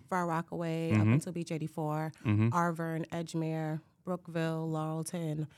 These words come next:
Speaker 1: Springfield Gardens, Rosedale. It's big district.
Speaker 2: Big district. So last week, early voting starting, two days is election day. How you feeling right now about this?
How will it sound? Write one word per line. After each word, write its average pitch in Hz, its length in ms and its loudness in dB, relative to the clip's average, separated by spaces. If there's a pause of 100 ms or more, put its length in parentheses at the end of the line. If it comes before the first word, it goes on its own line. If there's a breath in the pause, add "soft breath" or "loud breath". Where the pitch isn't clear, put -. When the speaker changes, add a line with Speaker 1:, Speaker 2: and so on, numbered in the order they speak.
(280 soft breath)
Speaker 1:
Springfield 180 540 -2
Gardens, 151 720 0 (560)
Rosedale. 151 840 -2
It's - 120 -20
big 160 220 -4
district. - 380 -6 (160)
Speaker 2:
Big 135 200 10
district. 104 400 4 (400 soft breath)
So 113 480 10 (260)
last 127 300 10
week, 123 240 8
early 117 220 8
voting 113 260 8
starting, 110 400 8
two 120 200 6
days 110 320 10
is 101 180 2
election 107 400 6
day. 107 160 8
How 110 100 8
you 107 100 6
feeling 101 280 0
right 95 120 0
now 92 120 2
about 90 240 -2
this? - 200 -8